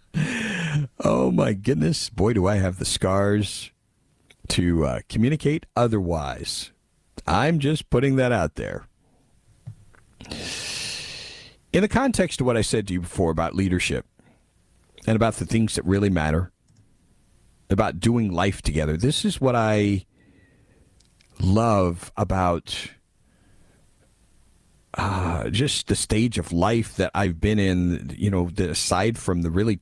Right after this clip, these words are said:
challenging things I've dealt with the last few, few years, some of the building blocks that have been sown in me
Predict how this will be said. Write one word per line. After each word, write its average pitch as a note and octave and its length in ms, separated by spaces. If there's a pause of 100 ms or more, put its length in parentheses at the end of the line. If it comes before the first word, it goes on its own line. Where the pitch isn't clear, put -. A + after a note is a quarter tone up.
challenging G2+ 640
things F#2 260
I've E2 140
dealt F#2+ 220
with E2+ 120
the E2+ 80
last F2+ 340
few, F2+ 180
few A2 200
years, G2+ 400 (480)
some C#3+ 220
of B2 60
the F#2+ 60
building A#2+ 440
blocks F2+ 500
that F#2+ 60
have F#2 120
been F2+ 140
sown A2+ 480
in F#2 240
me D#2+ 380